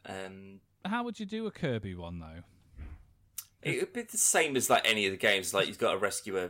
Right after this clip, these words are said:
Speaker 1: a star or a thing
Speaker 2: Its
Speaker 1: or whatever.
Speaker 2: primary
Speaker 1: It's
Speaker 2: thing
Speaker 1: just
Speaker 2: is
Speaker 1: gotta
Speaker 2: sucking things off.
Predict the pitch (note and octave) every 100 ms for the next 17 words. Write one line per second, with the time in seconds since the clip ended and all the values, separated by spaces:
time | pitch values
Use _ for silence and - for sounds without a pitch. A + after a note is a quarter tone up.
0 | - _ D#2+ - - - E2 E2 E2 -
1 | F#2 E2+ - F#2 E2+ E2 E2 E2 C#3 G#3+
2 | G#3+ G3 D#3 F#3+ F3 A2 E2+ E3+ D#3 D3
3 | A#2+ C3+ A#2+ G#2+ E3